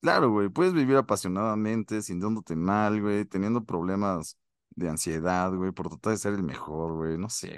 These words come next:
güey. Perfeccionistas, güey, ya sabes, este tipo de gente, güey. O puedes ser un mediocre, güey, y ser feliz, güey, estar tranquilo, hacer la música decentemente bien hasta que no quieres, ¿no? Es como, güey,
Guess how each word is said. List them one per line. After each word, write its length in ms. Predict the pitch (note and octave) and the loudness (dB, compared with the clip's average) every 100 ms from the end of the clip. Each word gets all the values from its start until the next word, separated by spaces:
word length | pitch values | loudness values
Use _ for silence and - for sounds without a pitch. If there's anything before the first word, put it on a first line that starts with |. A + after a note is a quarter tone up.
| - | -14
güey. 140 | - - _ _ _ _ - - _ _ | -18 -20 _ _ _ _ -8 -8 _ _
Perfeccionistas, 1120 | F#2+ F2 F2 - F2 F2+ F2+ - - E2+ D#2 | -4 -4 -4 -2 0 0 0 -2 -6 -8 -8
güey, 260 | D2+ D2 D2+ | -8 -8 -8
ya 100 | F2+ | -8
sabes, 360 | - B2+ C#3+ C#3+ | -6 -6 -6 -8
este 180 | - _ | -14 _
tipo 300 | - G#2+ A#2 | -16 -10 -6
de 80 | F2+ | -6
gente, 420 | - E2 G2 C3+ | -8 -8 -6 -4
güey. 240 | B2+ C3+ B2+ _ - - - | -4 -4 -6 _ -20 -20 -14
O 100 | - | -14
puedes 360 | - D4 F4 | -2 2 4
ser 200 | - A3 | 4 2
un 120 | A3+ A3 | 4 4
mediocre, 520 | C3 G#2 C3 - D#3 | 4 4 0 -2 -2
güey, 240 | D3 D3+ | -2 -2
y 40 | C#3+ | -2
ser 220 | - E3+ | -2 -2
feliz, 440 | F#3+ D#3+ A#2+ C3 | 0 2 2 2
güey, 320 | B2 B2 A#2+ A#2+ | 2 0 0 -2
estar 240 | - D3+ | -2 -4
tranquilo, 680 | - C#3+ - A2+ A2 A2+ A2+ | -2 -2 -2 -2 0 0 0
hacer 220 | A#2 G3 G3+ | 0 0 2
la 80 | |
música 580 | G#3 G3 F#3 - F#3+ D#3 - _ _ _ _ _ _ - | 4 2 0 0 0 0 -4 _ _ _ _ _ _ -6
decentemente 840 | D#3+ D#3+ B3 C4+ D#4+ D#4 D#4 D#4 | -2 2 2 2 0 0 2 2
bien 320 | G#3 B3 C4+ | 4 4 4
hasta 200 | B3 - | 0 -4
que 160 | - G3+ | -8 -4
no 180 | A#3 C4 | -2 -4
quieres, 360 | - C4+ C#3+ | -4 -2 -2
¿no? 340 | A2+ D#3 C4 B3+ | -2 -2 0 -2
Es 100 | A#3 | -2
como, 260 | A3 G3 | 0 2
güey, 200 | G3+ F3+ | 2 0